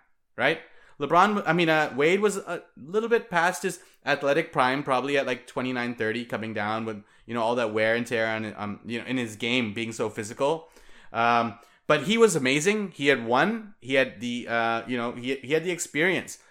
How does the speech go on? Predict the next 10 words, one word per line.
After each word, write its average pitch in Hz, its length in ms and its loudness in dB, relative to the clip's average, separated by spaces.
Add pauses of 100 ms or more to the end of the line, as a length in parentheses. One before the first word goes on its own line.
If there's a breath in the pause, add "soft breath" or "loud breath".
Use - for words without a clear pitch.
(220 soft breath)
And 131 420 2
LeBron 139 520 2
took 175 160 -6
a 165 40 0
lot 147 260 0
from 139 260 -2
that, 120 300 -4
you 107 100 -8
know? 117 220 -4 (320 soft breath)
So 156 320 6